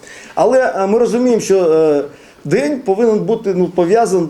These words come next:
з якимись подіями, які б, ну, дійсно, е, надихали, і вони, ми їх прив'язали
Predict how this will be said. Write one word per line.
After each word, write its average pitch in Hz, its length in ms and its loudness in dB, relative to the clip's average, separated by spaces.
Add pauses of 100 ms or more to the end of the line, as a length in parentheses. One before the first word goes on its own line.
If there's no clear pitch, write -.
з 220 120 -6
якимись 185 460 -2
подіями, 202 440 0
які 175 260 -4
б, 165 440 0 (680)
ну, 170 200 0
дійсно, 180 500 0
е, 147 280 2
надихали, 190 760 2 (100)
і 165 320 2 (320)
вони, 202 300 2
ми 196 180 2
їх 185 120 -2
прив'язали 190 640 0